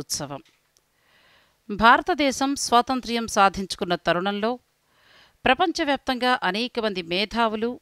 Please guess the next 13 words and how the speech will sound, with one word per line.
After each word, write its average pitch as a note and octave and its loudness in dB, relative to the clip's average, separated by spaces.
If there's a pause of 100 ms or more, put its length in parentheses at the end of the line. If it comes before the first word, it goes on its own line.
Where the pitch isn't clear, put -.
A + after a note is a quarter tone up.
(120)
విజ్ఞులు E3+ -4 (640)
భారతదేశంలో B3 2
ప్రజాస్వామ్యం G#3 0
పరిడవిల్లుతుందా A3+ 0 (120)
అనే F#3 -4
సందేహాన్ని F#3 -2
వ్యక్తం E3 -6
చేశారు. D3 -8 (1120)
ఈ D#4 0
అనుమానానికి D4+ 4
వాళ్ళ G3+ 4
కారణాలు A#3 0
వాళ్ళకున్నాయి. D#3 -4